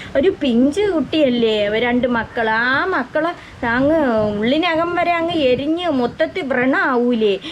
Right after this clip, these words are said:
ഈ കുട്ടികൾ പിന്നെ എങ്ങനെ ജീവനോടെ, ഓ, പോയി ഈ സ്കൂട്ടിയിലിരുന്ന്? ഇതിലൊക്കെ ഒരുപാട് ദുരൂഹതകളുണ്ട്. ഇത്രയും ചെയ്ത ഒരു പെൺകുട്ടി ഇപ്പൊ കൈഞ്ഞരമ്പ് മുറിച്ചിട്ട് ഒട്ടും എന്തായാലും പറ്റൂല ഇങ്ങനെ, ആ, സ്കൂട്ടി ഓടിച്ച് പോവാൻ പ-, ഒരു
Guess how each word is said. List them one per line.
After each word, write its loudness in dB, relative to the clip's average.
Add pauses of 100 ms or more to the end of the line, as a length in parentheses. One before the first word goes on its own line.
(120)
ഈ 2
കുട്ടികൾ 0
പിന്നെ 0
എങ്ങനെ 0
ജീവനോടെ, 0
ഓ, 0
പോയി 0
ഈ 0
സ്കൂട്ടിയിലിരുന്ന്? 0
ഇതിലൊക്കെ -2
ഒരുപാട് 0
ദുരൂഹതകളുണ്ട്. -2
ഇത്രയും 0
ചെയ്ത 0
ഒരു 0
പെൺകുട്ടി -4
ഇപ്പൊ -8
കൈഞ്ഞരമ്പ് 0
മുറിച്ചിട്ട് -2
ഒട്ടും 0
എന്തായാലും 0
പറ്റൂല -2
ഇങ്ങനെ, -4 (400)
ആ, 0
സ്കൂട്ടി 0
ഓടിച്ച് 0
പോവാൻ -2
പ-, 0
ഒരു -2